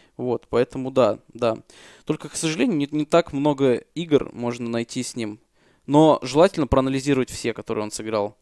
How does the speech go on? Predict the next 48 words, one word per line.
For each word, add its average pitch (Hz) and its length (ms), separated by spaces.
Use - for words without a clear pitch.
Притом, 170 400
может 151 320
быть, 131 140
даже 127 300
из - 140
первой 120 340
доты, 120 300
потому 110 280
что - 160
это - 100
тоже 117 220
может 107 240
помочь 113 380
немного. 113 440
Почини 151 260
голос 131 220
мужика, 131 260
я 143 80
прошу 127 300
тебя, 131 100
пожалуйста, 127 340
несколько 120 280
нарисовать. 120 400
Да, 135 60
бля, 196 140
я 170 100
не 185 120
знаю. 196 480
Я 143 140
не 170 60
знаю, 240 160
почему 170 200
он 160 40
не 160 60
работает. 156 480
Вот, 156 180
сто - 120
рублей. 190 340
Сейчас 208 220
я 165 60
покажу 165 220
тебе 156 120
оптическую 147 460
иллюзию. 185 340
Смотри 135 300
на 131 80
мою 123 280
руку. 135 500